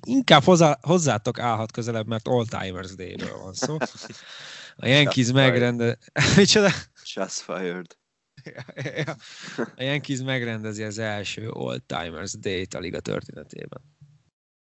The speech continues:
Speaker 2: Igen, és
Speaker 1: Bárban.
Speaker 2: ez a-, ez azóta is tradíció a csapatnál, ugye? És egy nagyon-nagyon szép tradíció egyébként.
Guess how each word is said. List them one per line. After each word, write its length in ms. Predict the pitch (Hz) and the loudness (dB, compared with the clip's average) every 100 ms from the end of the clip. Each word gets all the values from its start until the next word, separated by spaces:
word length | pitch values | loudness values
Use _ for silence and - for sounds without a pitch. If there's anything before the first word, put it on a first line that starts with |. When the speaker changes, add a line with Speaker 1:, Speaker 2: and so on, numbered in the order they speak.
| _ _ - _ _ _ _ | _ _ -20 _ _ _ _
Speaker 2:
Igen, 180 | 80 - | -14 -10
és 100 | 127 | -8
Speaker 1:
Bárban. 220 | 123 90 | -8 -12
Speaker 2:
ez 60 | 80 | -16
a-, 200 | _ 92 | _ -8
ez 100 | 92 | -6
azóta 420 | 87 85 78 80 | -6 -8 -10 -10
is 360 | 82 - - _ | -10 -12 -18 _
tradíció 680 | - 85 78 80 - 85 - | -10 -10 -8 -10 -10 -10 -12
a 100 | 85 | -10
csapatnál, 640 | - - - - 82 80 | -12 -10 -12 -12 -14 -10
ugye? 260 | 85 85 - - _ | -8 -8 -10 -18 _
És 200 | 82 - | -12 -10
egy 60 | 82 | -8
nagyon-nagyon 460 | 82 80 80 80 | -6 -6 -6 -6
szép 280 | 80 - 78 | -6 -6 -6
tradíció 680 | - 80 76 - - 82 80 | -6 -8 -8 -6 -4 -4 -4
egyébként. 640 | 80 82 - 87 85 - | -4 -4 -4 -4 -4 -6